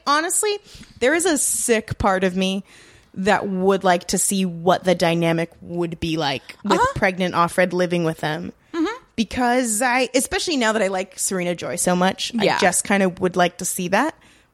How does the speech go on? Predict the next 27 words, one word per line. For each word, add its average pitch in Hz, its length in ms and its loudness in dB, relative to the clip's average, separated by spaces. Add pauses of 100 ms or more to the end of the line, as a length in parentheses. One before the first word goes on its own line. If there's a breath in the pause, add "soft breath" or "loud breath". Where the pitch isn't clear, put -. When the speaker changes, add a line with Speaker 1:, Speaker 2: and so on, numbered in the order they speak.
(100)
Speaker 1:
But 180 320 0 (160)
i-, 269 80 4
it's 240 240 2
not 185 140 2
to - 80 -10
be. 131 200 -12 (160)
So - 200 2
really, 254 320 6
Nick 202 240 4
has 196 140 2
given 190 260 2
her 175 80 0
nothing. 175 800 -2
And 208 160 2
she, - 240 0
but 220 140 0
she's 220 260 0
really 240 300 4
trying 208 220 -2
to 180 80 -4
force 180 320 0
this. - 160 -8
She's - 160 -10
like, 180 180 -6
"But 277 100 0
it's 254 160 -2
yours. 247 440 0